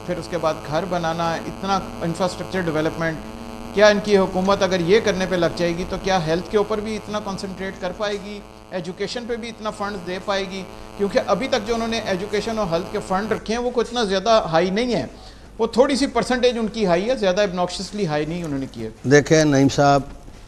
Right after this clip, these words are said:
Speaker 2: کہ ان کی باتوں میں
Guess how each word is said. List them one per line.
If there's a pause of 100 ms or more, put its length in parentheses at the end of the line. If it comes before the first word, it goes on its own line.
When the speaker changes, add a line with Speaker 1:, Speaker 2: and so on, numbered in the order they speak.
(1700)
Speaker 2:
کہ (140)
ان
کی
باتوں
میں